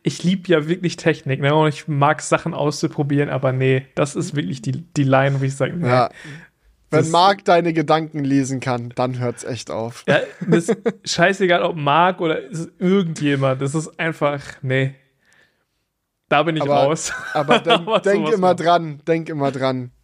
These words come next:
Speaker 2: Er hat einfach nur ein bisschen coole Technik entwickelt, weil er eine ku-, eine spannende Zukunft möchte.
Speaker 1: Ja.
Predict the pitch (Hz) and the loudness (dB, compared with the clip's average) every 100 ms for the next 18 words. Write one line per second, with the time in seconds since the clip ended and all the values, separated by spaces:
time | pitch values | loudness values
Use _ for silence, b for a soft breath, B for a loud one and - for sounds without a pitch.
0 | _ - 147 156 151 170 170 165 160 156 | _ -2 2 2 2 0 2 2 0 -2
1 | - 156 - 156 143 156 156 147 151 135 | -2 -4 -2 -2 0 -2 -2 -2 -2 -2
2 | 147 143 147 143 135 131 131 127 - - | -2 0 0 2 2 4 2 -2 -6 -14
3 | - 139 131 - 143 156 143 - 143 - | -2 0 0 2 2 0 -4 -8 -8 -8
4 | 117 - 117 123 - - - _ _ _ | -8 -8 -10 -10 -14 -16 -18 _ _ _
5 | _ _ _ _ _ _ 143 139 135 - | _ _ _ _ _ _ 0 2 2 -2
6 | 139 | -8